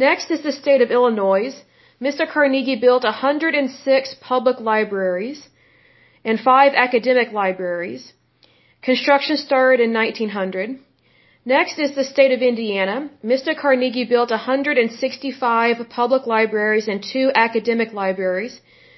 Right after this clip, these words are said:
Uh, let's see, construction started in nineteen oh one. Next is the state of Iowa. Mister Carnegie built a hundred and one public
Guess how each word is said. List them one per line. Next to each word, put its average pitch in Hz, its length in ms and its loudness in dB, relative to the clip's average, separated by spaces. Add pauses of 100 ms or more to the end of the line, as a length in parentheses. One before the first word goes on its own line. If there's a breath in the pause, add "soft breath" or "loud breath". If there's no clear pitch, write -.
(400 soft breath)
Uh, 208 140 -6
let's 233 200 -6
see, 262 140 0
construction 269 720 0
started 240 340 0
in 220 80 0
nineteen 233 460 -2
oh 269 60 0 (180)
one. 233 180 -6 (840 loud breath)
Next 349 240 -2
is 285 160 0
the 277 160 -2
state 262 240 4
of 190 100 0
Iowa. 208 460 2 (600 soft breath)
Mister 277 280 -2
Carnegie 262 540 0
built 247 160 4
a 208 200 0
hundred 302 300 0
and 247 240 0
one 240 420 0
public 247 360 -2